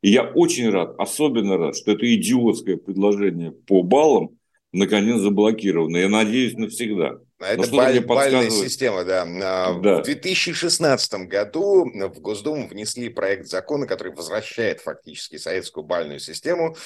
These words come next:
Speaker 2: когда за три нарушения, м, грубых нарушения правил дорожного движения подряд, неважно в какой комбинации, тебя лишают прав, штрафуют там на какой-то тридцать тысяч рублей. Ну, а
Speaker 1: Да,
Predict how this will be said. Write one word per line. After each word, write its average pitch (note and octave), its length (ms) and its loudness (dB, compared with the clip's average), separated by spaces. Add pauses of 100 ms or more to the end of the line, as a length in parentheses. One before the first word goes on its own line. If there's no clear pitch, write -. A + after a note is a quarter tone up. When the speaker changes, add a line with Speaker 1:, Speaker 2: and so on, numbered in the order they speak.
(140)
Speaker 2:
когда G#2 340 -4
за A2+ 160 -2
три B2 220 -8
нарушения, F#2+ 680 -6
м, F2 340 -10
грубых A#2+ 360 -6
нарушения F#2 400 -6
правил E2+ 240 -2
дорожного E2+ 380 -4
движения F2 360 -8
подряд, C3+ 360 -4
неважно G#2 340 -2
в - 40 -16
какой F2 260 -10
комбинации, F2 600 -10 (260)
тебя C#3 160 0
лишают A#2+ 320 -2
прав, C#3+ 180 0
штрафуют G#2 400 -6
там D2+ 440 -8
на C#2+ 60 -14
какой-то E2 500 -10 (200)
тридцать - 300 -14
тысяч - 240 -14
рублей. - 300 -14 (800)
Ну, E2 160 -10
а F#2 840 -4
Speaker 1:
Да, C3 180 4